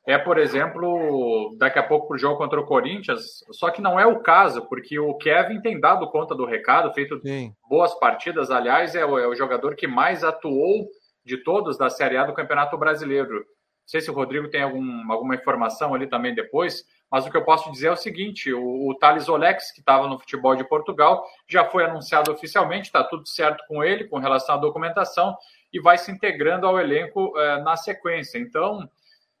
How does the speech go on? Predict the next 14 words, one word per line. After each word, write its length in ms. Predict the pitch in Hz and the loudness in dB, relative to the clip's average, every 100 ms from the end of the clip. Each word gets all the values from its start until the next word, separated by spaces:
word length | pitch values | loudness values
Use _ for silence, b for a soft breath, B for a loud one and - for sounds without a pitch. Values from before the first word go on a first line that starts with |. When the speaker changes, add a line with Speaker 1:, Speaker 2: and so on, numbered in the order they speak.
| - | -10
Speaker 1:
eh, 260 | 120 120 127 | -4 -2 -2
o 100 | 156 | -2
Kevin 300 | 185 226 247 | 4 4 4
tá 80 | 226 | 2
dando 240 | 220 220 - | 4 2 -2
conta, 320 | 185 180 127 | -2 -2 -2
não 160 | 120 127 | 0 2
é, 260 | 175 160 | 4 4
não 180 | 127 127 | 2 0
é 180 | 151 156 | 0 0
uma 440 | 131 127 123 113 | 0 0 2 2
posição, 600 | - 151 135 127 - 147 | -2 -4 -4 -4 -6 -6
digamos, 380 | 139 131 139 147 | -4 -4 -4 -2
carente. 580 | - 131 123 120 120 | 2 2 0 -6 -10